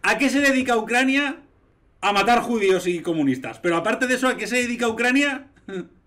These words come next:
Y a prohibir part-, y a prohibir partidos de izquierdas.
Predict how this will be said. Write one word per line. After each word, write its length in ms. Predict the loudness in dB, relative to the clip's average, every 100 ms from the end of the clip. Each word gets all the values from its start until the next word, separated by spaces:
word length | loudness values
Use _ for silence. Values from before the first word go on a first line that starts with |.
| _ _ _ _ _ _
Y 80 | -2
a 60 |
prohibir 240 | 2 2 2
part-, 300 | 2 -2 -2
y 80 | -2
a 100 | 0
prohibir 240 | 0 -2
partidos 340 | -4 -2 -2
de 60 | -2
izquierdas. 480 | -4 -6 -8 -12